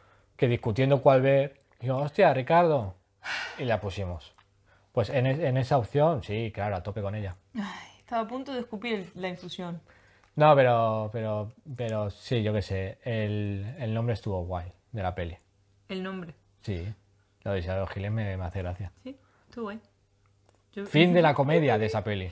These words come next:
Speaker 2: <laughs> Y ya está.
Speaker 1: <laughs> Todo, todo lo demás hacia
Speaker 2: Es
Speaker 1: abajo.
Speaker 2: verdad, pe-, eh, yo pensaba que iba a ser una comedia y al final era un poco drama, ¿no?
Speaker 1: Si es que pasa con todas las comedias, que son dramas, que lo pintan como comedia.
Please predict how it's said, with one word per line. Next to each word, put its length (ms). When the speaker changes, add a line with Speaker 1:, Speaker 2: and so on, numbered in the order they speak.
Speaker 2:
<laughs> 120
Y 920
ya 60
está. 300
Speaker 1:
<laughs> 400
Todo, 220
todo 380
lo 140
demás 520
hacia 200
Speaker 2:
Es 40
Speaker 1:
abajo. 220
Speaker 2:
verdad, 420
pe-, 160
eh, 600
yo 180
pensaba 300
que 80
iba 120
a 20
ser 120
una 160
comedia 320
y 40
al 100
final 220
era 80
un 360
poco 280
drama, 320
¿no? 80
Speaker 1:
Si 80
es 80
que 80
pasa 320
con 160
todas 140
las 100
comedias, 540
que 120
son 220
dramas, 560
que 100
lo 200
pintan 400
como 200
comedia. 540